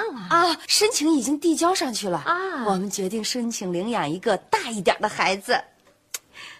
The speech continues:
Speaker 1: 真好，你这想法绝对是正确的。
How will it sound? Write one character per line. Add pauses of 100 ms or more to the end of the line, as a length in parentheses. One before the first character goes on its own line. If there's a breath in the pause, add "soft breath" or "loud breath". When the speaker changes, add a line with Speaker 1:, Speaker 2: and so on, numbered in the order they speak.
(140)
Speaker 1:
真
好，
你
这
想
法
绝
对
是
正
确
的。